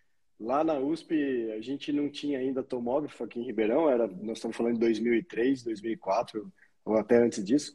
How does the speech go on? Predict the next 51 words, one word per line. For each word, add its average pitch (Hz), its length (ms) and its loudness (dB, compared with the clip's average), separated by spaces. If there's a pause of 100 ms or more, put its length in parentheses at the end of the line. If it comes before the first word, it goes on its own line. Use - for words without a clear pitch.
(380)
O - 40 -20
que 185 120 0
que 190 100 8
a 185 40 10
gente 185 200 4
fazia 170 420 2
muito? 156 380 0
E 151 40 -2
é 175 40 -4
uma 190 100 -4
coisa 185 200 -6
que - 60 -20
o - 20 -20
pessoal 180 320 -4
pode 180 200 -10
fazer 160 460 -4
em 135 120 -4
casa, 127 460 -4
no 117 100 -12
consultório. 123 580 -6 (500)
Você - 140 0
obtura 202 520 0
um 175 60 -2
molar, 135 500 -2
por 113 160 -12
exemplo, 123 520 -10 (240)
espera 156 360 -2
uma 143 120 -2
semana, 135 420 -2
duas, 131 320 -2
até 123 200 -6
o 135 60 -2
cimento 123 520 -4 (100)
tomar 113 220 -2
presa. 139 380 0 (360)
Aí 156 120 4
você 214 120 6
compra 214 320 6
um 160 100 8
disco 151 360 0
dupla 156 400 4
face 139 380 2
diamantado 120 760 -6 (440)
e 160 100 -6
fatia 196 680 2
ele, 170 260 2
pega 160 240 -4
uma 175 120 -4
laminazinha 139 580 -4
de 113 100 -16
cera 170 460 -6